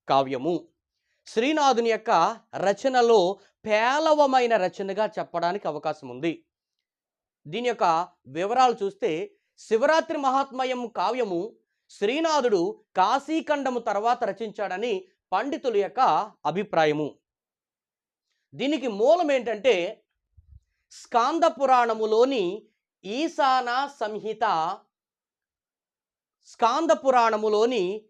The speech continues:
ఈశాన సంహితలో మూడు వందల ముప్పై ఆరు శ్లోకాల్లో మూడు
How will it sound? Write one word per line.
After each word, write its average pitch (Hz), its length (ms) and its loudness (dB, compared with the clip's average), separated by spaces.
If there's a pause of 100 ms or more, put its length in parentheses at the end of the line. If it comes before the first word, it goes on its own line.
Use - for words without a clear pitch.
(260)
ఈశాన 254 420 -2 (240)
సంహితలో 214 560 -2 (640)
మూడు 311 340 0 (120)
వందల 262 340 -2 (180)
ముప్పై 220 340 -4 (220)
ఆరు 202 260 -2
శ్లోకాల్లో 220 720 -2 (640)
మూడు 254 380 2